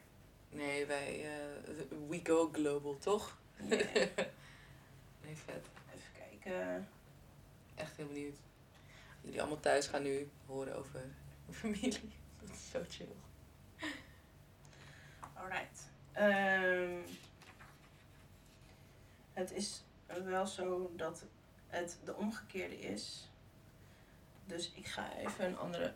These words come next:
Speaker 2: bron bijpakken.
Speaker 1: Oké. Maakt
Speaker 2: Ik
Speaker 1: het
Speaker 2: heb,
Speaker 1: zoveel uit,
Speaker 2: eh,
Speaker 1: omgekeerd?
Speaker 2: ik heb, ja, ik heb verschillende bronnen. Alleen de ene tarot die gaat er even wat meer, wat dieper in dan de ander.
Speaker 1: Oké.
Speaker 2: De ene tarot die heeft ook helemaal geen eens over de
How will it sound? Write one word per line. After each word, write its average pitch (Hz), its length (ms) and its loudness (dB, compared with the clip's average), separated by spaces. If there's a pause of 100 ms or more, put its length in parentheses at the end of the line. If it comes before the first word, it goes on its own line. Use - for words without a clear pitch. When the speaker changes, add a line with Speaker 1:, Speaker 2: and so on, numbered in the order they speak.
Speaker 2:
bron 165 280 2
bijpakken. 156 560 2 (320)
Speaker 1:
Oké. - 140 -8 (380)
Maakt 190 180 2
Speaker 2:
Ik 220 60 -2
Speaker 1:
het 196 100 6
Speaker 2:
heb, 214 80 4
Speaker 1:
zoveel 226 160 4
uit, - 140 6
Speaker 2:
eh, 220 60 4
Speaker 1:
omgekeerd? 269 420 -2 (140)
Speaker 2:
ik 185 140 -2
heb, 196 220 2
ja, 196 300 10
ik - 140 -2
heb 202 80 0
verschillende 214 420 0
bronnen. 196 580 4 (140)
Alleen 202 600 6
de 190 180 6
ene 247 300 6
tarot 208 480 6
die 196 260 0
gaat 208 260 -2
er 208 80 0
even 202 180 -2
wat 185 120 2
meer, 190 400 0
wat 185 180 -2
dieper 202 260 -2
in 202 360 4
dan 185 180 2
de 180 60 4
ander. 196 560 4 (260)
Speaker 1:
Oké. - 120 -6
Speaker 2:
De - 60 6
ene 196 200 10
tarot 185 340 8
die 190 100 0
heeft 185 240 4
ook 190 140 -2
helemaal 180 220 0
geen 175 180 -6
eens 175 140 -4
over 175 360 -4
de 160 80 -8